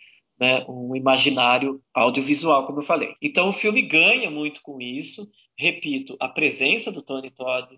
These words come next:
é, é determinante, né? Dois anos antes ele fez uma refilmagem da Noite dos Mortos Vivos, em que ele faz um Ben ali incrível, né? É, honrando o Dwayne Jones, que fez o original, mas criando um personagem ainda mais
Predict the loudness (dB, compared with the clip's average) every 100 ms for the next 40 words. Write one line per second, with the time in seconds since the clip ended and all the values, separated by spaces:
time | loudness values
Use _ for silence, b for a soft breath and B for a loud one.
0 | _ -2 2 2 2 -2 0 2 2 0
1 | -4 -6 -6 -6 -8 -8 -4 0 2 0
2 | -2 -4 -4 -4 -4 -6 -4 -2 -2 -6
3 | _ -8 -2 0 0 2 2 0 -2 -4
4 | -6 -6 -4 -4 -4 -2 0 -2 -6 0
5 | 0 4 4 4 2 -6 -2 2 4 2
6 | -2 -10 _ _ _ -4 0 0 0 -6
7 | _ -2 0 4 4 4 2 -2 -4 -8
8 | -10 -6 2 4 4 4 2 4 4 4
9 | 0 0 0 0 2 0 0 -6 -6 -6
10 | -8 -14 -12 -8 -8 -6 -8 -6 -6 -4
11 | -2 -2 -4 -2 0 0 -2 -4 -2 -2
12 | 0 0 0 -2 0 0 0